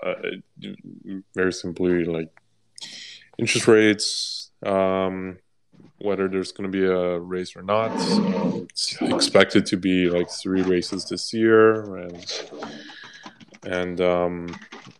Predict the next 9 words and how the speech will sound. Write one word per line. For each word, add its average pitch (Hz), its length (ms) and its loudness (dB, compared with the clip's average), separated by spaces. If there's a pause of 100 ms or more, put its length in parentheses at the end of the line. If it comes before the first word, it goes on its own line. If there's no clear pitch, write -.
(240)
uh, 90 240 -4 (140)
obviously, 92 420 2
an 87 100 4 (500)
interest 92 320 -8
rate 90 360 6 (840)
raise 90 580 2
will 90 80 -8
cause, 85 540 -2
um, 90 340 -10